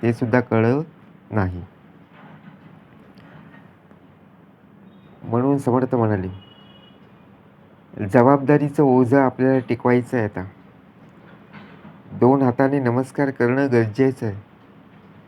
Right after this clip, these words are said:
त्यास दोन हाताने उत्तमाचं कार्य करणं गरजेचं आहे.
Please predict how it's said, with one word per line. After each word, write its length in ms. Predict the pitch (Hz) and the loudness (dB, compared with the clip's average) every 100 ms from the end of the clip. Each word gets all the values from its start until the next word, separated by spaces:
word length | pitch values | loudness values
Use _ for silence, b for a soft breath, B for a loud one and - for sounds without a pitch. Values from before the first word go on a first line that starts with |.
| - - _ - - - - | -20 -20 _ -20 -20 -10 2
त्यास 320 | 135 147 143 | 4 4 0
दोन 280 | 120 135 143 | -2 0 0
हाताने 260 | 139 147 | -2 -2
उत्तमाचं 480 | 139 120 139 139 139 | -4 -4 -2 -2 -4
कार्य 340 | - 120 117 139 | -4 -2 0 -2
करणं 360 | 143 139 139 | -2 -2 0
गरजेचं 480 | 131 117 123 113 | 0 -2 -2 -2
आहे. 80 | 107 | -4